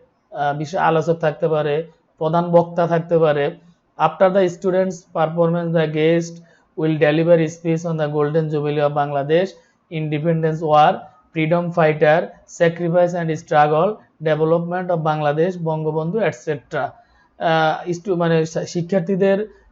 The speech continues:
পারফরম্যান্সের পরে, আহ, তারা যে অ-, যে অনুষ্ঠানগুলো করলো, এই অনুষ্ঠানের পরে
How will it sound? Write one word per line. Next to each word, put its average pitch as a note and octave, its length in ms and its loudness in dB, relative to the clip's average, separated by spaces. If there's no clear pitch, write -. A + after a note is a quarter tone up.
পারফরম্যান্সের F3 720 0
পরে, E3+ 540 4
আহ, D3+ 540 0
তারা D#3+ 280 4
যে E3 280 6
অ-, D3+ 260 0
যে D#3+ 440 -4
অনুষ্ঠানগুলো D#3+ 640 0
করলো, E3 360 2
এই G3 60 0
অনুষ্ঠানের F3+ 360 -2
পরে G3+ 300 0